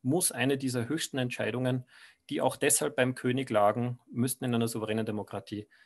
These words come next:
beim, ähm, bei der Bevölkerung liegen. Natürlich träume ich von der,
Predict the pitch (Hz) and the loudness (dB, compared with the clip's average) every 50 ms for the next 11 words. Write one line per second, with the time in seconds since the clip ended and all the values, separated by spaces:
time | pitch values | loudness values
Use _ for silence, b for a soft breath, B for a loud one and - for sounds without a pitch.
0 | b b b b b _ _ 117 107 110 110 113 120 - - 120 107 104 104 104 | b b b b b _ _ -2 -2 0 -2 -4 -8 -10 -6 -4 -2 -2 -2 -2
1 | 104 101 101 104 107 - - - - 175 - - 110 104 107 - - 113 - - | -4 -6 -6 -8 -10 -14 -18 -20 -20 -18 -8 -6 -4 -2 -2 -4 -4 -8 -8 -8
2 | 101 95 90 - 107 98 101 98 92 95 92 92 - 98 - _ _ _ _ B | -8 -8 -8 -8 -10 -10 -8 -10 -10 -12 -12 -14 -16 -18 -20 _ _ _ _ B
3 | B B B B B B B B B _ _ 120 120 117 - 135 127 131 - - | B B B B B B B B B _ _ -6 -6 -4 -2 -2 -2 -2 -2 -4
4 | - 117 117 120 123 127 127 - - 127 120 120 120 117 117 110 113 113 120 | 0 2 4 4 4 2 0 0 0 2 4 6 8 8 8 6 6 2 -2